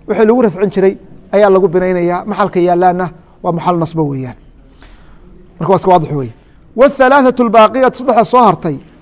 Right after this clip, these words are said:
mansuubatun waa la nasbiyey, laa غayru jaa'izan, غayr bannaan ma jiro. Wa hiya saddexdaasi annakiratu غayru lmaqsuuda,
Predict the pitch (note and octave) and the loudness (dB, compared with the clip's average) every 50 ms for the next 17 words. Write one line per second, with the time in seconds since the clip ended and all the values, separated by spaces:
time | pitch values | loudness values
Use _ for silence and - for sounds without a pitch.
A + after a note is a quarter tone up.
0 | - - - - - F#3+ G#3+ G3+ - - C#4 C4 A#3+ A#3+ A#3 A#3 A3+ A3+ B3 A#3+ | -20 -20 -14 -6 -2 0 0 0 0 0 0 0 0 2 2 2 4 4 4 4
1 | A#3+ A3+ A3 A3 G3+ - - F3+ G3+ G#3 G#3 G#3 G#3 G3+ A3 A#3+ B3 A#3 A3+ G3+ | 4 2 2 0 0 -2 -2 -2 2 4 4 4 4 4 4 4 6 6 4 4
2 | G#3+ A#3+ C4 C#4 C#4 C#4 C4+ B3+ F#3+ A#3+ A#3 A#3 A#3 C4+ B3 G#3 A#3+ A3+ F3+ C#3+ | 2 2 0 0 -2 -2 -4 -2 0 2 2 2 2 0 -2 0 0 0 0 -2
3 | - - - - - - - - A3 C4+ C4 A#3 F3+ G#3+ G3+ G3+ G3+ G3 G3+ G3+ | -6 -14 -20 -20 -20 -16 -6 0 2 2 2 2 2 0 0 2 2 2 2 0
4 | F#3+ - F3+ C#3+ C3+ - - - - - - - - - - - - _ - - | 0 -2 -6 -8 -8 -16 -20 -20 -20 -20 -20 -20 -20 -20 -20 -20 -20 _ -18 -6
5 | - G#3 A3 B3 C#4 D4 C4 C4 D#4 C4 A3 A#3+ A3+ G3 - - - D#3+ B2+ - | 0 2 4 4 4 2 2 0 -2 -2 0 2 2 2 2 0 -4 -10 -10 -10
6 | - - - - G#3+ A3 A#3 A3+ A3 G#3+ - C4+ B3+ A#3+ - A#3 A3+ A3+ A#3+ A3+ | -16 -10 -2 0 0 2 2 0 -2 -2 -2 -2 -2 0 0 0 2 2 2 2
7 | A3+ G#3+ G#3+ - - A3+ A3+ G#3 E3+ F3+ | 2 0 -4 -4 -4 -4 -4 -2 -2 -4